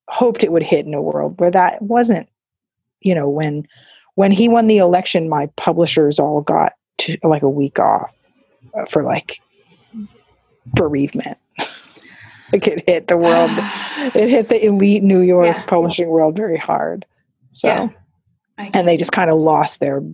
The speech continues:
Speaker 1: desire to wanna, you know, I get it too. I don't know
Speaker 2: Yeah.
Speaker 1: if I would ever write, like, a privileged girl memoir again.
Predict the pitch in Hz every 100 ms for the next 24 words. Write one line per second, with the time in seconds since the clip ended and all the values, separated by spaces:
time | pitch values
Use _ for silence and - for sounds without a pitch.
0 | - _ _ _ - 151 139 139 135 147
1 | 143 139 139 131 135 - _ _ - 262
2 | 302 196 185 185 190 - 214 240 466 392
3 | - - 247 160 160 185 214 208 214 208
4 | 196 190 185 175 175 170 175 - 151 147
5 | 143 147 _ _ - - 165 156 143 -
6 | - 156 143 156 143 143 143 147 139 135
7 | 139 139 135 131